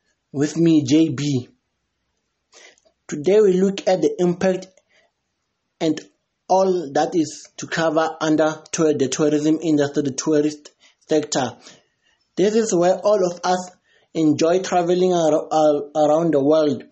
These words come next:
As we want to travel around the world,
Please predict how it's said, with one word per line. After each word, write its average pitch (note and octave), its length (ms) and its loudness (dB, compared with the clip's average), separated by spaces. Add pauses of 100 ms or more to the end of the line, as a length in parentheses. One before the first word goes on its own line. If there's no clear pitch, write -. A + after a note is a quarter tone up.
(520)
As D#3+ 340 0
we G3 220 2
want F3+ 320 2
to C#3+ 340 0 (1300)
travel F3 340 2
around E3+ 320 2
the C#3+ 80 2
world, D3+ 380 2